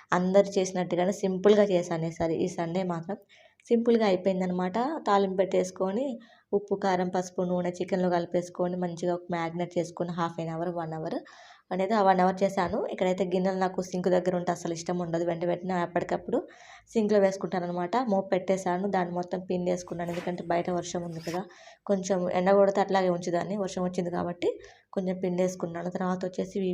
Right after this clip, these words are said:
వేడి నీళ్ళలో నానబెట్టాను కదా చెద్దర్లు, అవే అండి బెడ్‌షీట్స్.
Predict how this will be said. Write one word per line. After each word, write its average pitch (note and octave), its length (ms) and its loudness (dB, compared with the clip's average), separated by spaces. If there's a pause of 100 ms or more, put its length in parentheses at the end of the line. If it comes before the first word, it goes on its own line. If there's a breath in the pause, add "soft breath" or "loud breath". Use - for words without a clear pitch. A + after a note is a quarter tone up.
వేడి G3+ 240 4
నీళ్ళలో G3+ 300 4
నానబెట్టాను E3+ 520 -2
కదా F3 160 0 (100)
చెద్దర్లు, F3 460 0 (440 loud breath)
అవే G3 160 4
అండి F#3 200 4
బెడ్‌షీట్స్. F#3 500 2